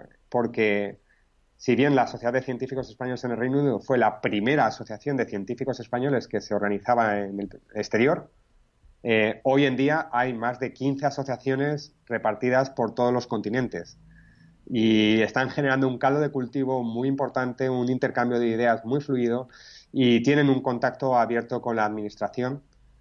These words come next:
eh, española que permite, pues, que ya no se vea al científico que está fuera como un caso aislado,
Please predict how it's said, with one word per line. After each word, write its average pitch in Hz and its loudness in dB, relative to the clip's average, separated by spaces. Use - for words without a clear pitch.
eh, 113 -2
española 117 0
que 123 0
permite, 143 0
pues, 143 -4
que 110 -2
ya 117 -2
no 147 2
se 151 -2
vea 147 4
al 143 2
científico 135 -4
que 135 -8
está 127 0
fuera 131 0
como 117 -6
un 123 -14
caso 131 -4
aislado, 139 -2